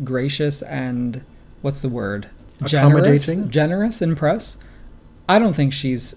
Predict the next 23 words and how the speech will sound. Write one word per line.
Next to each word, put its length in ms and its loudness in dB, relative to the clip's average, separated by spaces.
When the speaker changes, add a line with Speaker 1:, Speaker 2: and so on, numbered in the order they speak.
Speaker 1:
she's 280 -4
a 60 -4
bad 300 -6
gal 280 -4
at 80 -2
all, 300 -2
but 440 2
she 180 2
has 240 2
seemed 380 -2
a 60 2
little 280 2
bit 260 0
more 640 0
on 300 0
edge 480 -10
lately, 300 -2
Speaker 2:
Mm-hmm. 80 -6
Speaker 1:
and 100 -4
I, 480 -2
I 80 2
wonder 400 2
if, 340 -4